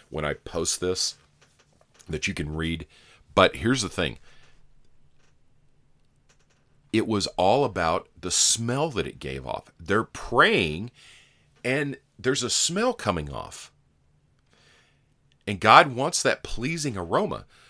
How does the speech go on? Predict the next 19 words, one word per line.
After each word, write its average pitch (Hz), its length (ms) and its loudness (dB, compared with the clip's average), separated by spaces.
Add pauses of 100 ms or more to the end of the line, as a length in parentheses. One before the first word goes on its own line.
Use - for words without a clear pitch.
So 135 400 4 (1800)
let's 160 300 0
think 202 200 0
about 85 260 0
that. 78 180 0
So - 280 -2
in 185 200 2
the 269 100 -4
tabernacle, 92 960 0 (300)
they're 180 220 2
praying, 151 500 0
and 104 80 -4
it's - 200 -6
giving 151 320 -2
off 143 220 -8
an 120 80 0
aroma 104 380 -2
to 98 160 -10
God. 85 480 -2